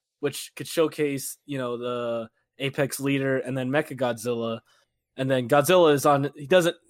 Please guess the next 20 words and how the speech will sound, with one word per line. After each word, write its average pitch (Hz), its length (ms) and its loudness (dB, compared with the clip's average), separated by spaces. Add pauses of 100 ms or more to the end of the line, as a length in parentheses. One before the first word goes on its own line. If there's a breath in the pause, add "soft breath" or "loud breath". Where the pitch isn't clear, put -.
they 160 80 6
don't 147 240 2
show 220 280 4
Godzilla's 127 460 -2
plot, 120 260 -8
he 117 100 -12
just 117 180 -14
shows 120 260 -8
up 127 160 -6
essentially. 113 600 -12 (360)
And 131 120 -6
then 131 100 2
you 131 120 0
have 127 220 0
the 127 140 -2
A 151 140 6
team 127 500 -6 (280)
with, 127 360 -2
uh, 117 220 -2 (220)
what? 254 260 -6